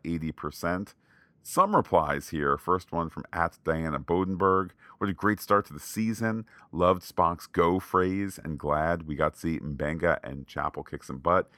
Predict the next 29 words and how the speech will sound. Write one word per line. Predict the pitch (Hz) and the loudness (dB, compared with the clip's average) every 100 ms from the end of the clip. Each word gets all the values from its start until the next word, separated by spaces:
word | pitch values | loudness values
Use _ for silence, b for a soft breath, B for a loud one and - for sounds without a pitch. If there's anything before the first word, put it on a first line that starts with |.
| b - | b -10
And | 76 | -2
O | - 104 | 2 4
M | 104 | 4
G, | 90 98 | 0 -4
Carol | 85 92 90 | 0 4 4
Kane, | 87 95 95 98 | 2 -2 -2 -2
she's | 92 95 95 - | -4 -2 -2 4
fabulous." | 95 107 104 85 82 - - b b | 8 10 8 4 2 0 -16 b b
That's | - 85 | -12 -12
fabulous | - 76 78 69 - | -6 -4 -4 -6 -12
with | 69 | -18
a | |
P | - 76 69 | -12 -10 -8
H, | 80 - | -10 -10
Pete. | 67 67 _ _ b b b b b _ | -10 -10 _ _ b b b b b _
Um, | 85 85 80 80 78 76 - _ - - | 4 6 6 4 2 -2 -8 _ -20 6
Admiral | 92 110 110 101 | 6 6 4 2
Funnest | - 113 110 104 | 4 2 2 -4
Frontier, | - 104 95 110 113 | -2 -2 0 -2 0
that's | 98 90 - | 0 -4 -6
at | 85 - | -6 0
Dex | 90 - 78 | 0 0 0
Lower, | 80 87 101 | 2 4 2
said, | - 104 98 | 2 2 2
"This | 85 76 | -2 -10
was | 76 | -6
a | 78 | -6
fantastic | 73 71 71 - 69 - - - | -6 -8 -6 -6 -8 -8 -12 -10
episode, | - - 73 76 73 | -10 -6 -4 -4 -6